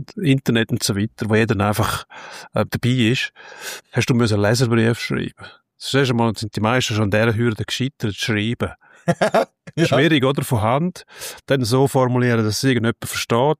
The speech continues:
Speaker 1: Die zweite Hürde, dritte Hürde, verpacken, Briefmarken, ähm, nochmal anschreiben und dann in den Briefkasten bringen und so. Und dann müssen die Adresse hinten drauf geben, weil da die Zeitungsverleger gesagt, wenn's
Speaker 2: So
Speaker 1: den
Speaker 2: viele
Speaker 1: nicht, wenn man,
Speaker 2: Hürden.
Speaker 1: wenn man den nicht im Telefonbuch findet, dann wird der Brief nicht abgedruckt.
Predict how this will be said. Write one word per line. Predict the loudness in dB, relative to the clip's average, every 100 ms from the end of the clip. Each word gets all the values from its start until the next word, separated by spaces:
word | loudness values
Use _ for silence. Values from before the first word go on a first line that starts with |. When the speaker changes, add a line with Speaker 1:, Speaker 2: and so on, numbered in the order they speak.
| -6
Speaker 1:
Die | -4
zweite | 0 2 0 0 0
Hürde, | 0 0 -4 -6 -8
dritte | 0 0 0 0
Hürde, | 4 4 2 -2 -4 -14 -12
verpacken, | -12 -2 -2 -2 -6 -4 -4 -6 _
Briefmarken, | 2 2 2 -2 -2 -4 -4 -6 -6 -10 -20 -20 -6
ähm, | -2 0 -4 _
nochmal | -2 2 4 4 2
anschreiben | 2 2 4 2
und | 0 0
dann | 0
in | 0
den |
Briefkasten | 2 2 2 0 0 2 0
bringen | 2 2 2 0 -2
und | -2
so. | -2
Und | 0
dann | 0 2
müssen | 0 0
die | 0
Adresse | 2 2 2 0 0
hinten | 0 2
drauf | 2 2 0
geben, | -2 -2
weil | -4 -4
da | -4
die | -4
Zeitungsverleger | -4 -4 -4 -6 -4 -4 -4 -6
gesagt, | -4 -4 -4 -8 -20 -20 _
wenn's | -6 -2
Speaker 2:
So | 2
Speaker 1:
den | 2 2
Speaker 2:
viele | 0
Speaker 1:
nicht, | 0
wenn | 0
man, | 0
Speaker 2:
Hürden. | -2 -6 -10 -4
Speaker 1:
wenn | -2
man | 2
den | 2 2
nicht | 2
im | 0
Telefonbuch | 0 2 2 0 2 4 2 2
findet, | 0 -2 0 -2 0
dann | -2 0
wird | -2 -4
der | -4
Brief | -2 0 2
nicht | 2
abgedruckt. | 0 -2 -2 -2 -4